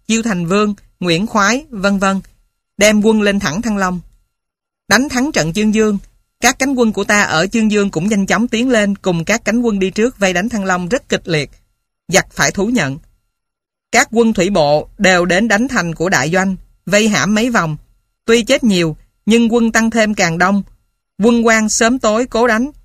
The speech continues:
nhưng khốn quẫn quá, khí giới hết cả, phải bỏ kinh thành, s-, sang sông đóng đồn. Chú thích, Nguyên văn loại, quyển bốn mươi mốt, tập năm trăm bốn mươi sáu,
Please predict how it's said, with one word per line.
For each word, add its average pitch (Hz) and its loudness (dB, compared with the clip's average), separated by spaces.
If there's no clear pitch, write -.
nhưng 220 4
khốn 226 -2
quẫn 185 0
quá, 208 -2
khí 254 0
giới 240 2
hết 269 -2
cả, 180 -2
phải 170 -2
bỏ 175 0
kinh 208 -2
thành, 170 -2
s-, - -8
sang 220 2
sông 208 2
đóng 196 2
đồn. 165 0
Chú 226 0
thích, 269 -2
Nguyên 240 4
văn 220 2
loại, 156 0
quyển 160 0
bốn 202 0
mươi 254 2
mốt, 214 0
tập 170 2
năm 202 2
trăm 202 2
bốn 196 0
mươi 226 0
sáu, 196 -4